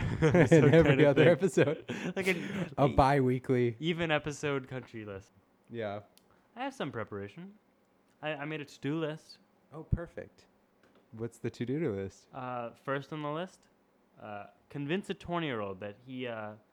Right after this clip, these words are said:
Speaker 1: missed a son he doesn't know about's graduation party. <laughs> How would you go about it?
Speaker 2: How would I go about convincing somebody that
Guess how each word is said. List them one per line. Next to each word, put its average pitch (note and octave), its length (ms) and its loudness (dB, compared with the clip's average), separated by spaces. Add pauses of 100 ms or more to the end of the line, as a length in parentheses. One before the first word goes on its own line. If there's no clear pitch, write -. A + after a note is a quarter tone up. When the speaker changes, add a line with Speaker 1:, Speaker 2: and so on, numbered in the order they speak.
(300)
Speaker 1:
missed C#3+ 320 -8
a C#3+ 60 -10
son D#3 260 -8
he D#3 140 -10
doesn't D#3+ 280 -6
know E3+ 200 0
about's A2+ 320 -4
graduation B2 640 -4
party. F2 340 -8 (480)
<laughs> - 460 -16
How F3+ 100 2
would G#3 160 0
you F3+ 60 -2
go D3+ 140 6
about B2 260 4
it? F#2+ 160 -8 (840)
Speaker 2:
How B2+ 140 -8
would C#3 100 -2
I C#3 60 0
go C3+ 200 2
about B2+ 260 0
convincing A#2 480 -6
somebody C3+ 380 -4
that A2+ 220 -4